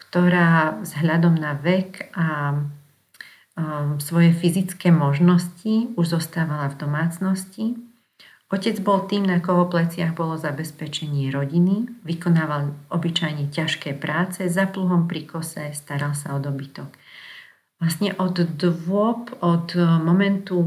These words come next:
modernita, modernizácia, modernita nám prináša veľmi veľké zmeny aj do fungovania rodiny. V dôsledku, um, silnejúcej urbanizácie, možnosti zamestnať sa mimo domácnosť,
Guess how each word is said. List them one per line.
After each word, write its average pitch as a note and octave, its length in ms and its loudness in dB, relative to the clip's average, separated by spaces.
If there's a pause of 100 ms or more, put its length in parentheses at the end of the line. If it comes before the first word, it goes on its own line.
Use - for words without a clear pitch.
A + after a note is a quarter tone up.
modernita, F3+ 1000 2 (160)
modernizácia, E3+ 880 2
modernita E3+ 680 4
nám D3 240 -4
prináša D3+ 640 -8
veľmi D3 340 2
veľké D3+ 400 -4
zmeny C#3 480 -2 (320)
aj E3+ 140 2 (100)
do D#3 160 0 (1400)
fungovania E3 720 4
rodiny. F3 560 2 (1120)
V - 60 -20
dôsledku, F3 880 -2
um, C#3+ 800 -6
silnejúcej F3 960 2
urbanizácie, C3+ 1400 -4
možnosti F3+ 880 2
zamestnať E3 800 0
sa C#3+ 160 -6
mimo D#3+ 320 4
domácnosť, C#3+ 1120 -4